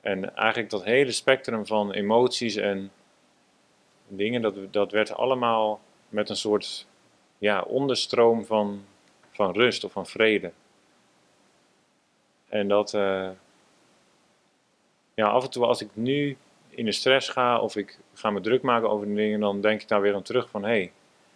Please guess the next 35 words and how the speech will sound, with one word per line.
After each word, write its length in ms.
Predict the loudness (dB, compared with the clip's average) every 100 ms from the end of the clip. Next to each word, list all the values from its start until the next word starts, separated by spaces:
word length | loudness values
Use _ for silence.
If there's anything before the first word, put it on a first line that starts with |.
| _ _ _ _
ik, 220 | -6 -6 -8
ik 220 | -10 -8 -4
voel 200 | 0 0
niet 200 | 0 0
meer 260 | 2 2
echt 380 | 2 0 -2 -8
die, 320 | -4 -4 -4
die 420 | -4 -2 -2 -6 -6
onderliggende 600 | -2 0 2 0 0 0
rust 300 | 2 2 2
die 140 | -2
ik 120 | -2
toen 180 | -2 0
had 200 | 0 0
erva-, 360 | -4 -4 -4 -6 _ _
had 200 | -4 -2
ervaren." 580 | -2 0 0 0 -4 -12 _ _ _ _ _ _ _ _ _ _ _ _ _ _
En 120 | -4
dat, 240 | 0 0 0
eh, 300 | -2 -2 -4
en 260 | -6 -2
ik 80 | 0
denk 200 | 2 2
ook 100 | 2
dat 140 | 0 -2
ik 80 |
nu 280 | -2 0 0
zo 300 | 2 4 4
totaal 300 | 2 2 4
anders 220 | 2 -2
in 80 | -6
het 120 | -2
leven 300 | 2 2 2
sta 240 | -2 0 2
dan, 340 | 0 -4 -8